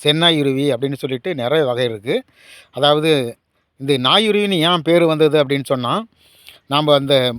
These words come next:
முள்ளுல வந்து நம்மளுடைய ஆடை வந்து பட்டுடுச்சுன்னா, நம்முடைய உடம்போட அந்த, அதனுடைய முள் வந்து நம்மளுடைய உடம்புல ஒட்டிக்கும். அதனால தான் இதுக்கு நாயுருவி அப்படின்னு பேர் வந்தது. இதெல்லாம் எந்த, எந்த ஒரு விலங்கு வந்து இந்த செடிக்கு உள்ள போயிட்டு வந்தாலும்,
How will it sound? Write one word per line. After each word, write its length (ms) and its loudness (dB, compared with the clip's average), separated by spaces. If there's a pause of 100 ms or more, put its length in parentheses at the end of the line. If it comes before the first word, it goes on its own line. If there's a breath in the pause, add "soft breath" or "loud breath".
(160)
முள்ளுல 400 4
வந்து 240 0
நம்மளுடைய 460 0
ஆடை 460 2
வந்து 300 -2
பட்டுடுச்சுன்னா, 600 -2 (460 soft breath)
நம்முடைய 720 0
உடம்போட 420 4
அந்த, 480 0 (260 loud breath)
அதனுடைய 680 0
முள் 320 -6 (880 loud breath)
வந்து 400 0
நம்மளுடைய 340 -2
உடம்புல 360 0
ஒட்டிக்கும். 540 0
அதனால 340 2
தான் 200 0
இதுக்கு 260 -2
நாயுருவி 600 0
அப்படின்னு 240 0
பேர் 220 -2
வந்தது. 420 -4 (560 loud breath)
இதெல்லாம் 380 2
எந்த, 300 0
எந்த 300 2
ஒரு 160 4
விலங்கு 360 2
வந்து 300 0
இந்த 220 0
செடிக்கு 380 -2
உள்ள 200 2
போயிட்டு 300 -2
வந்தாலும், 440 0